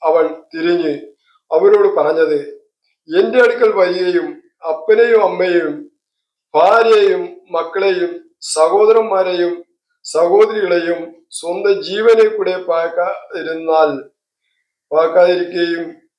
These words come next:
ചെയ്യുന്നവൻ എന്റെ ശിഷ്യനായിരിക്കാൻ കഴിയുകയില്ല. തന്റെ ക്രൂശും എടുത്തുകൊണ്ട് എന്റെ പിന്നാലെ വരാത്തവനും എന്റെ ശിഷ്യനായിരിക്കാൻ കഴിയുകയില്ല."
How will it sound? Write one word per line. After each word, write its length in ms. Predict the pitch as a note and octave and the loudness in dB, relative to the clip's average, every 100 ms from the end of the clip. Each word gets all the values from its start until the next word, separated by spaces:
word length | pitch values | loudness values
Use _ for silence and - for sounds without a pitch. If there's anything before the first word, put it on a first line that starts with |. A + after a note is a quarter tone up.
| _ | _
ചെയ്യുന്നവൻ 840 | - E3 E3+ E3+ F3 E3+ D#3 - - _ _ _ - | -10 -6 -4 2 4 4 2 -6 -14 _ _ _ -16
എന്റെ 200 | E3+ F#3 | -4 -2
ശിഷ്യനായിരിക്കാൻ 880 | F#3 D#3 C#3+ F3 F3+ F3 F3 E3+ E3+ | -2 -2 -6 0 2 2 2 0 0
കഴിയുകയില്ല. 680 | D3+ D3 D#3 D#3+ D3 C3+ - - _ _ _ _ _ _ _ D#3 | -2 -2 -4 -4 -2 -2 -4 -12 _ _ _ _ _ _ _ 0
തന്റെ 360 | F3+ G#3+ A3 - | 2 2 2 0
ക്രൂശും 360 | F#3 G#3+ G#3+ | -6 -6 -4
എടുത്തുകൊണ്ട് 540 | G#3+ G3+ G#3 G3+ F#3+ F3+ F3 E3 - _ _ F3 | -2 -2 -2 -2 0 -2 -6 -10 -18 _ _ -12
എന്റെ 240 | F3 F#3 | -6 -4
പിന്നാലെ 680 | F3+ E3+ F3+ F3+ F3+ F3 - | -2 2 4 6 4 2 -2
വരാത്തവനും 800 | E3+ D#3+ E3 E3+ E3+ E3+ D#3+ - _ _ _ D#3 | -2 -2 -2 -2 -2 -2 -8 -16 _ _ _ -10
എന്റെ 180 | D#3 E3 | -8 -6
ശിഷ്യനായിരിക്കാൻ 920 | - D3+ D#3 D#3 D#3+ D#3+ D#3+ D#3 D3 | -6 -6 -4 -2 0 0 0 -2 0
കഴിയുകയില്ല." 720 | D3 C#3+ C#3+ C3 A2+ - _ | -2 -4 -6 -8 -10 -12 _